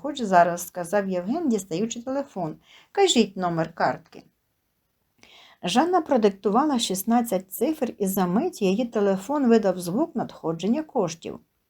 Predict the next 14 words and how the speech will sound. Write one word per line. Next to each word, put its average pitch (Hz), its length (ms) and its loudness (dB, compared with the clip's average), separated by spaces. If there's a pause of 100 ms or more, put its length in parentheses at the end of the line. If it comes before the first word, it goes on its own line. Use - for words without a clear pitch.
(460)
«У 190 120 0
вас 170 300 0
чудова 226 440 4
пам'ять», 269 540 0
сказав 165 520 -2
Євген. 180 520 -2 (480)
«Не 302 180 4
кожен 269 440 2
запам'ятає 285 760 0
номер 262 380 0
своєї 262 380 -2
банківської 240 760 2
картки. 233 640 -2
Дякую», 165 720 -2